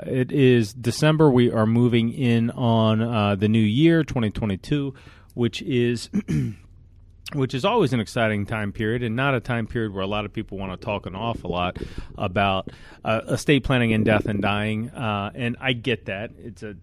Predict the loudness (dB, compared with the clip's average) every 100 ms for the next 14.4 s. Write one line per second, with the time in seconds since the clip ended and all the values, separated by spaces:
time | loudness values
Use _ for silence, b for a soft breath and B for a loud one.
0 | -6 -4 -2 -4 -4 -2 -4 -6 -12 -14
1 | -8 -6 -4 -4 -6 -6 -8 -10 -6 -4
2 | -2 -2 -4 -6 -8 -6 -6 -4 -6 -6
3 | -4 -4 -2 -2 -4 -6 -4 -6 -6 -6
4 | -4 -4 -6 B B B -4 -2 4 4
5 | 6 4 2 0 -8 B B B 2 4
6 | 6 4 6 4 4 4 2 2 0 2
7 | 2 2 2 0 0 -2 -4 -6 -2 -2
8 | 0 0 -2 -4 -6 -4 -2 -2 -2 -2
9 | -2 -2 -4 -8 -6 -2 0 2 2 0
10 | -4 -6 -6 -6 -6 -8 -12 -20 -12 -2
11 | 0 2 0 -2 -10 -12 -2 2 2 -2
12 | -2 0 0 0 0 2 2 0 -2 -2
13 | 0 -2 -2 0 0 0 -2 -2 0 0
14 | 0 0 -2 -4